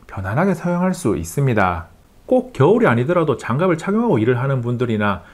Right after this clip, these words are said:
아웃도어 활동을 하는 분들이 바로바로 사용하기에 좋습니다.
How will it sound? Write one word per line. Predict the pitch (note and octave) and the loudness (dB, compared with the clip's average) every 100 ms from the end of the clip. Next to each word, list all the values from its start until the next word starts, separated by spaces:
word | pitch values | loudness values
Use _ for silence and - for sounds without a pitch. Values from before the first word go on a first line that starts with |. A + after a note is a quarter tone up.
| - - | -20 -10
아웃도어 | F#2 A2+ - A#3 | -6 -4 0 2
활동을 | G3+ F#3 C#3 | 2 0 0
하는 | - E3 E3 | -2 -4 -4
분들이 | D3 C3+ C#3+ B2+ G#2+ F#2+ - - | -4 -2 -2 0 -2 -4 -14 -18
바로바로 | - A2+ A2+ A#2+ D#3 | -10 -4 -2 0 0
사용하기에 | E3 - G3 G3 A#3 G3 C#3 G#2 | -2 -2 -2 -2 -2 0 2 2
좋습니다. | F2 E2+ - D#3 A#2+ G2 F2 E2 | -4 -10 -2 0 2 0 -2 -8